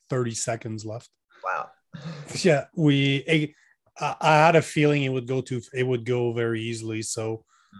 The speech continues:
Speaker 1: let's figure out the live. Let's continue that conversation
Speaker 2: Yeah, beautiful.
Speaker 1: on the live where we can take questions from people, 'cause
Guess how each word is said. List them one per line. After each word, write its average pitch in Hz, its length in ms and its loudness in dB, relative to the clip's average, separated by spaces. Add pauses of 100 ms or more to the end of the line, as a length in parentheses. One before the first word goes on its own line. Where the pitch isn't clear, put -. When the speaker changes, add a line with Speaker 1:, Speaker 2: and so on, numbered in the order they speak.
Speaker 1:
let's 156 260 6
figure 147 400 2
out 135 260 4
the 120 120 0
live. 117 440 -4 (140)
Let's 131 220 -4
continue 131 400 -4
that 117 180 -2
conversation 117 680 -8
Speaker 2:
Yeah, 95 80 -4 (260)
beautiful. - 380 -14
Speaker 1:
on 135 140 2
the 131 100 2
live 123 340 2
where 120 140 0
we 117 100 -2
can 120 180 -4
take 120 280 -4
questions 117 480 -4
from 113 240 -10
people, 113 400 -6
'cause 110 360 -10